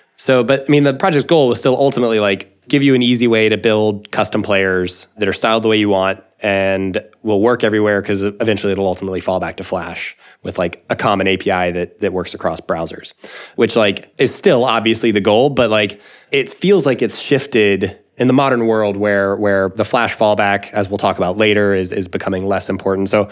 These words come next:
I'd be curious to hear from you two. What, what would you say is, like, what is the project's goal in two thousand seventeen? Like, if you were talking to people on the issue tracker today, what would you say is, like,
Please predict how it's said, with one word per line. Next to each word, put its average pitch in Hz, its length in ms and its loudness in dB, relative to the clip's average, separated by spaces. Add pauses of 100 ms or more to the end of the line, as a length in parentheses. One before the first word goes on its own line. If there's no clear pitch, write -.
(300)
I'd 123 140 0
be 139 80 2
curious 143 480 2
to - 120 -4
hear 110 140 4
from 101 360 0
you 120 120 2
two. 101 260 0
What, 113 280 2
what 143 160 2
would 135 120 2
you 127 120 2
say 113 280 2
is, 104 140 -2
like, 101 260 0 (580)
what 123 120 0
is 120 80 -2
the 120 80 -2
project's 110 460 -2
goal 98 580 0
in 98 140 -4
two 107 180 -2
thousand 95 440 0
seventeen? 92 680 -2
Like, 90 240 -8 (320)
if 110 100 -4
you 135 120 4
were 127 120 2
talking 117 400 0
to 110 60 2
people 101 680 0
on 110 140 0
the 123 100 0
issue 110 220 -2
tracker 95 360 0
today, 95 380 0
what 107 160 4
would 127 120 2
you 117 100 2
say 107 300 2
is, 101 120 0
like, 98 280 -2